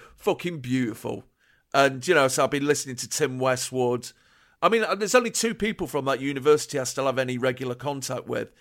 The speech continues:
And one of them was, uh, a bloke who didn't even go to the university. He lived, lived next door to one of my mates at the time. He introduced me to Jungle, which was just bubbling up.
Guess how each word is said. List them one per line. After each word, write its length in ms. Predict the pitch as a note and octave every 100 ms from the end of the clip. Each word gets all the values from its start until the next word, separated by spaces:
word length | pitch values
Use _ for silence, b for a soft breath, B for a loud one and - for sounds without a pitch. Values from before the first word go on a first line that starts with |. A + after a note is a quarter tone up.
| b b -
And 120 | D3
one 200 | F3 F#3+
of 80 | D3+
them 320 | F3+ C#3 A#2 -
was, 440 | B2+ C3 C3 - - -
uh, 240 | C3+ C3 - _ _ _ D3+ D3
a 60 |
bloke 260 | C3 D#3 C3+
who 60 |
didn't 220 | C3+ D3 B2
even 220 | C3 B2+
go 160 | C#3
to 160 | C3+ C3+
the 80 | A#2+
university. 720 | A#2 A2+ A2 A2+ - B2 A#2+
He 220 | B2 D3+
lived, 320 | C#3 C3 B2+
lived 240 | A#2+ C3 A#2+
next 240 | B2 -
door 140 | D3+ C3
to 120 | -
one 120 | A#2+
of 60 | A#2+
my 80 | A#2+
mates 340 | C3 C3+ -
at 60 | G#2+
the 80 | F#2+
time. 380 | - G#2 G2 - b b b
He 180 | C#3+ D3
introduced 460 | C#3 B2+ B2 B2+ B2+
me 80 | A#2+
to 120 | G2+
Jungle, 540 | - C3 B2+ A#2 G#2 -
which 200 | A2+ -
was 120 | B2
just 400 | - A#2+ - A#2+
bubbling 380 | C3+ A2+ A#2 G#2+
up. 240 | A2 -